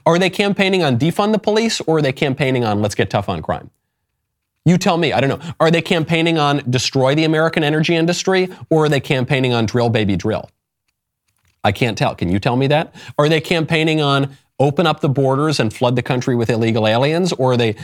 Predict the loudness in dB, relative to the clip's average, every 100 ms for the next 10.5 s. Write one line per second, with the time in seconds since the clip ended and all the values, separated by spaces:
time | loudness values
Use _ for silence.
0 | -16 _ 0 2 0 -2 0 0 0 2
1 | 2 2 2 2 2 0 0 0 -2 -2
2 | 0 0 0 -2 -2 -2 -2 -2 -2 -2
3 | -2 0 0 0 0 -2 -6 -12 -14 0
4 | 0 2 0 0 0 -4 -10 _ _ _
5 | 0 2 -2 -2 -4 -6 -6 _ _ _
6 | _ _ _ 0 0 2 0 2 0 0
7 | 0 0 0 -2 -6 -6 -2 0 0 -2
8 | -6 -20 -4 -4 0 -2 0 0 0 0
9 | -4 -2 0 2 2 0 -6 -4 -2 -2
10 | -2 -6 -6 -8